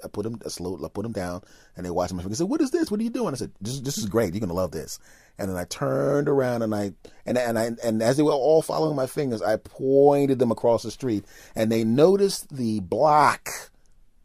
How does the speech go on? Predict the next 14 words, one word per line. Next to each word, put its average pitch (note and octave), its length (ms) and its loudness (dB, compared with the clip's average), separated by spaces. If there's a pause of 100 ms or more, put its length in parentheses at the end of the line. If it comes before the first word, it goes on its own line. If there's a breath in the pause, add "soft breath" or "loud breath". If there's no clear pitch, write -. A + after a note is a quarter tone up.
(680)
minus E2+ 300 -2
the E2+ 60 -2
length D#2+ 240 -2
of D2+ 120 -6
my F2+ 180 -2
car, - 280 -10 (380 soft breath)
of B2 180 2
free C4 840 0
parking G3+ 560 -2 (140)
places G#2 540 -2 (220 soft breath)
across A#2+ 440 0
the G#2 100 -8
street. B2+ 380 -6 (3250)
Free. - 340 -2